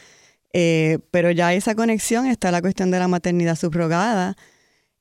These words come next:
En el parto hay algunas cosas, pero la filosofía del parir está explotando ahora mismo. En filosofía tenemos mucho, eh, muchas propuestas. Una de la metafísica del parto en Inglaterra, Universidad de Southampton, y tenemos a Estela Villarmea en la Universidad de Alcalá en España con otra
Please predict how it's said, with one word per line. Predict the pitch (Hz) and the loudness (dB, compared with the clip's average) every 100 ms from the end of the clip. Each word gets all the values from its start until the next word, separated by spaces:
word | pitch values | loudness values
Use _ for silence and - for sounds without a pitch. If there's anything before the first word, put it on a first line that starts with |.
| - | -2
En | 208 208 | 0 2
el | 202 196 | 2 0
parto | - 233 302 262 | 0 0 0 0
hay | |
algunas | 233 247 269 269 | 0 0 0 -2
cosas, | - 302 349 | -2 -2 -2
pero | 233 196 | 0 0
la | 190 | 0
filosofía | 185 175 196 | 0 -2 0
del | 190 | 0
parir | 196 269 | 0 0
está | 269 202 | 0 -2
explotando | - 226 190 202 | -2 -2 0 0
ahora | 196 | 0
mismo. | 170 160 147 139 _ | 0 0 -2 -4 _
En | - | -4
filosofía | 170 170 160 160 - 170 | -2 -2 -2 -4 -2 -2
tenemos | 160 160 160 208 | 0 0 0 0
mucho, | 190 - 208 202 107 - | 0 0 0 0 -2 -4
eh, | 185 175 | -4 -2
muchas | 170 196 | -2 -2
propuestas. | 196 202 202 202 233 - - - _ _ _ - | -4 -2 -2 -2 -2 -4 -6 -20 _ _ _ -4
Una | 185 190 208 | 0 2 2
de | 202 | 2
la | 185 | 2
metafísica | 170 170 170 165 190 | 0 0 -2 -2 0
del | 202 | 0
parto | 196 180 190 202 208 | 2 0 0 -2 -2
en | 196 185 | 0 0
Inglaterra, | 170 170 160 190 233 | 2 0 0 0 0
Universidad | 196 175 156 165 | 0 0 -2 -4
de | |
Southampton, | - 175 190 226 240 185 190 - | -2 -2 0 -2 -2 -2 -4 -4
y | 185 | -6
tenemos | 170 170 165 185 | -2 -2 0 0
a | 202 185 170 | 0 0 -2
Estela | - - 170 180 | -4 -2 0 0
Villarmea | 190 190 180 190 220 202 196 | 0 0 0 0 0 -2 -2
en | |
la | 170 | 0
Universidad | 165 160 - 160 | 0 -2 -2 -4
de | |
Alcalá | 175 190 180 180 | -2 -2 -2 0
en | 185 | -2
España | 180 - 196 226 202 | -2 -2 0 0 0
con | 180 165 | -2 -2
otra | 156 156 180 185 | -2 -2 -2 -2